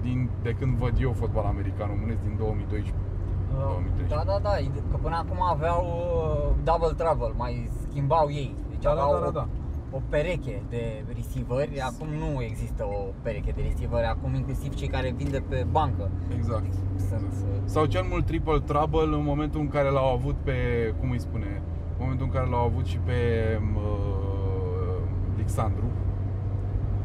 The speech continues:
Speaker 1: Și era și Marcu și era și el.
Speaker 2: Nu, Marcu juca corner atunci.
Speaker 1: Și Marcu juca doar corner,
Speaker 2: Da.
Speaker 1: doar în defensivă.
Speaker 2: Da.
Speaker 1: Ok, ok. Bun. Uh, da, deci, uh, double trouble și acum sunt cinci șase.
Speaker 2: Da.
Speaker 1: Adică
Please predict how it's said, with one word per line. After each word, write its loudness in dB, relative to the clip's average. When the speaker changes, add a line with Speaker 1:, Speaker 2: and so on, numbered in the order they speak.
Speaker 1:
Și -2
era 4
și -2
Marcu 2
și -2
era 0
și 0
el. 0
Speaker 2:
Nu, 2
Marcu 0
juca -2
corner 0
atunci. -4
Speaker 1:
Și -4
Marcu 0
juca 0
doar 0
corner, 0
Speaker 2:
Da. -2
Speaker 1:
doar 2
în 0
defensivă. -4
Speaker 2:
Da. -2
Speaker 1:
Ok, -4
ok. -6
Bun. 0
Uh, 2
da, 4
deci, -4
uh, -2
double 2
trouble 2
și 0
acum 0
sunt 0
cinci 0
șase. 0
Speaker 2:
Da. -2
Speaker 1:
Adică 0